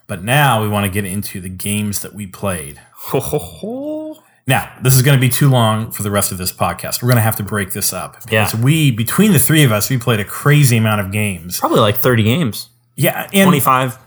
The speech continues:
Speaker 1: it was interesting. Well, I guess we had enough people in our group that we were kinda just dividing up and playing
Speaker 2: Yeah.
Speaker 1: different games. And,
Speaker 2: Yeah.
Speaker 1: and, and we were,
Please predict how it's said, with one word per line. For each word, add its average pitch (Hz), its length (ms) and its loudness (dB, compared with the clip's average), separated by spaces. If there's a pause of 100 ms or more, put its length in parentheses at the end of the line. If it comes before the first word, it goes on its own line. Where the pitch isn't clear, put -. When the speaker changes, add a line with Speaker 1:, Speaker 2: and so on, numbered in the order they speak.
Speaker 1:
it 185 40 2
was 160 140 6
interesting. 226 320 0
Well, 175 80 4
I 175 40 4
guess 214 200 -2
we 240 60 0
had 233 100 4
enough 165 200 2
people 180 220 2
in 165 80 4
our 143 80 4
group 127 280 2
that 131 100 -2
we 131 80 0
were 120 80 0
kinda 127 180 2
just 110 220 -4
dividing 120 440 2
up 120 200 2
and 104 100 -6
playing 117 540 0
Speaker 2:
Yeah. 98 240 0
Speaker 1:
different 117 260 -2
games. 113 480 0
And, 113 100 -6
Speaker 2:
Yeah. 110 260 -2
Speaker 1:
and, 120 340 -6
and 120 180 -12
we 143 140 6
were, 143 180 2